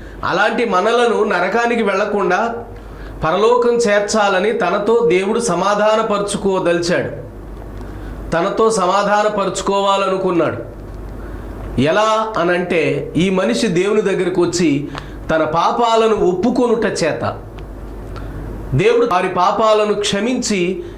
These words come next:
వారికి తనతో సమాధానం ఇస్తాడు, తనతో సమాధానపరుచుకుంటాడు. ఈ రీతిగా మనిషి తన పాపములను దేవుని పాదాల దగ్గర ఒప్పుకోవలసి ఉంది.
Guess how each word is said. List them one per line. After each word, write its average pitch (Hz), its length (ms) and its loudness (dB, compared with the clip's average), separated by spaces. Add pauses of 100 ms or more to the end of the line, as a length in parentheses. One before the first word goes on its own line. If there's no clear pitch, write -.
(320)
వారికి 165 800 0 (400)
తనతో 233 360 2
సమాధానం 190 680 2
ఇస్తాడు, 117 400 -2 (760)
తనతో 202 340 2
సమాధానపరుచుకుంటాడు. 196 1300 0 (1300)
ఈ 196 100 4
రీతిగా 269 440 2
మనిషి 233 720 0 (220)
తన 208 240 0
పాపములను 233 600 4
దేవుని 214 380 2
పాదాల 208 420 2
దగ్గర 196 260 0
ఒప్పుకోవలసి 190 800 2
ఉంది. 113 240 0